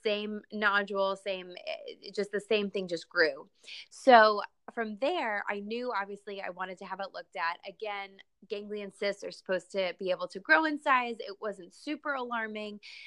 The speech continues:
Um, so I waited until after I had my second child because I was having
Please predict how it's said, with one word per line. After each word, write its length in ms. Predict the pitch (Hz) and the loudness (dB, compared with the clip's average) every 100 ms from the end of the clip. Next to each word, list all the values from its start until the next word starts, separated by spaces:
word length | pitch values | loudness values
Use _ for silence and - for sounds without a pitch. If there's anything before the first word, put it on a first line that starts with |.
| - | -4
Um, 320 | - 226 208 196 | 2 2 0 -8
so 380 | - - 220 208 - | -14 -4 -4 -4 -4
I 140 | 208 190 | -6 -4
waited 300 | 202 208 220 | -6 -6 -6
until 560 | 220 202 214 202 196 - 185 | -10 -10 -2 0 0 -2 -4
after 400 | 185 208 196 - | -4 -2 -2 -2
I 40 | |
had 220 | 180 180 185 | -4 -6 -4
my 160 | 180 | -6
second 400 | 180 196 196 196 | -4 -6 -4 -8
child 340 | - 151 160 170 | 0 2 2 0
because 240 | - 170 | -4 0
I 80 | 180 | 0
was 100 | 180 - | 0 2
having 420 | 190 190 190 185 | 2 4 4 0